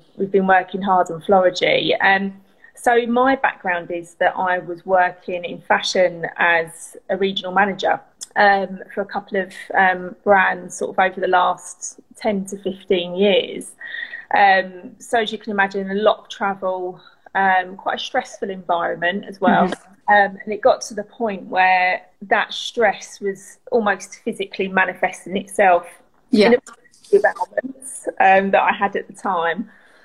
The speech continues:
Speaker 1: Um, and myself and my husband, we moved to the Kent North Coast, um,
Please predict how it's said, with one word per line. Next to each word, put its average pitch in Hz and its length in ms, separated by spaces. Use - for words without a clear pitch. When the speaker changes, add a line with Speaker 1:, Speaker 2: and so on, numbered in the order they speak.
Speaker 1:
Um, 208 520
and 208 580
myself 240 500
and 240 80
my 220 140
husband, 202 560
we 202 720
moved 214 560
to 226 80
the 196 120
Kent 196 380
North 190 280
Coast, - 600
um, 180 840